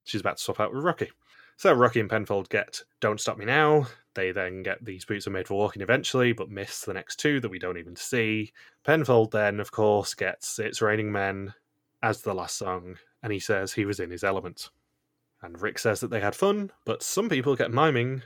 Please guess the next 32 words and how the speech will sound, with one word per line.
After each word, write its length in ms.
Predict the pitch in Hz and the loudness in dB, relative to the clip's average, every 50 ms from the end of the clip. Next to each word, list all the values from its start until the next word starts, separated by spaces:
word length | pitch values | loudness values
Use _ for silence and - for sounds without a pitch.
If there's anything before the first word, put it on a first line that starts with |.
| - - | -8 -6
meaning 280 | 110 104 104 104 107 | -6 -4 -4 -4 -6
that 100 | 104 101 | -6 -4
they 140 | 104 104 104 | -2 0 0
earned 180 | 101 98 98 - - _ | 0 -2 -4 -8 -6 _
eight 140 | 185 175 - | -2 -2 0
hundred 220 | 127 117 110 104 | -2 -2 -2 0
euros 240 | 117 107 104 98 98 | 0 0 0 0 -2
of 100 | 95 - | -4 -2
possible 300 | 110 101 - - - - | -2 -4 -4 -6 -10 -8
two 160 | - - 104 | -6 -4 -2
thousand 260 | 104 101 95 92 95 | 0 -2 -2 -4 -6
for 80 | - 101 | -12 -12
the 60 | 95 | -4
challenge, 520 | - 120 123 120 117 113 113 113 113 - - _ _ _ _ - - _ | 0 2 2 2 2 0 0 -4 -6 -8 -14 _ _ _ _ -20 -6 _
one 160 | 147 156 147 | 2 2 4
thousand 220 | 131 110 - 107 98 | 4 2 0 0 -2
three 120 | 104 98 | -2 -2
hundred 200 | 95 98 95 - | -2 -4 -6 0
thirty 260 | - 117 107 - - | 0 0 0 0 -4
of 60 | 98 92 | -8 -8
a 40 | |
possible 320 | - 104 92 - - 101 - | -8 -8 -8 -8 -10 -14 -10
five 280 | - - 107 101 92 | -2 0 2 2 2
thousand 280 | - 98 92 87 95 90 | -2 -6 -8 -8 -10 -12
two 120 | - 92 | -14 -14
hundred 140 | 90 90 87 | -14 -16 -18
and 100 | 87 - | -16 -2
fifty 240 | - 143 135 - - | -2 -2 -2 -2 -8
for 100 | - 101 | -8 -4
the 100 | 101 104 | -4 -4
episode, 420 | 104 - - 113 101 101 104 - - _ - - - _ _ - | -4 -2 -2 0 0 0 -2 -4 -8 _ -20 -20 -20 _ _ -16
and 120 | 107 - | -16 -16